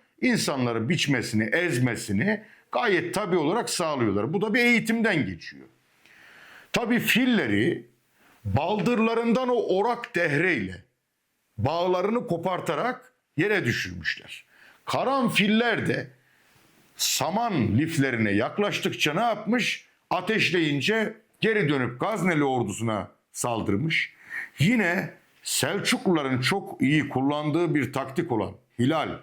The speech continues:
yani Turan taktiğiyle de çember altına alınarak Gazneli ordusu perişan edilmiştir. Ve Tuğrul ve Çağrı Beyler hutbesini okutarak bağımsızlığını ilan etmiş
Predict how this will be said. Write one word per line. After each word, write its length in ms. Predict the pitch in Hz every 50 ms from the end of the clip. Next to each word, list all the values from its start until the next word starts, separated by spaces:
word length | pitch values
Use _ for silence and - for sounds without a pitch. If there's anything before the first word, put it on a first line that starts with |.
| - _ -
yani 380 | 107 113 113 113 110 107 104 -
Turan 360 | - 123 151 190 214 196 -
taktiğiyle 680 | - 135 123 127 - - 113 104 98 90 90 92 90
de 140 | - 160 - - - - - - - - - -
çember 480 | - - 151 170 196 196 165 170 143
altına 500 | - - - - 139 135 - 123 110 104
alınarak 680 | 92 107 117 131 143 139 123 120 139 165 165 160 - - _ _ _ _ _ _ _
Gazneli 500 | - 151 175 180 - 107 107 95 92 104
ordusu 800 | 110 110 110 95 - - - - 156 175 185 180 175 175 - - _ _ _ _ -
perişan 420 | 123 123 123 113 - - 120 107
edilmiştir. 840 | 92 82 - - - - - - - - - - - - - - - _ - - - - - - -
Ve 500 | 120 131 123 117 113 - - - - -
Tuğrul 480 | - 123 139 147 135 117 107 98 87
ve 120 | 87 85 -
Çağrı 460 | - - - 131 131 117 113 98 85
Beyler 400 | 87 82 87 87 107 120 127 123 127 - - - _ _ _
hutbesini 720 | - - 143 165 165 165 - 113 104 - - 95 92 92
okutarak 840 | 95 92 87 - 113 113 127 135 147 160 156 160 - - - - _ _ _ _ _ _ _ _ _ -
bağımsızlığını 840 | - 117 127 135 131 117 - - 131 120 95 98 117 117 110 104 101
ilan 320 | 98 92 95 101 123 151
etmiş 580 | 165 165 160 160 175 180 165 - - - -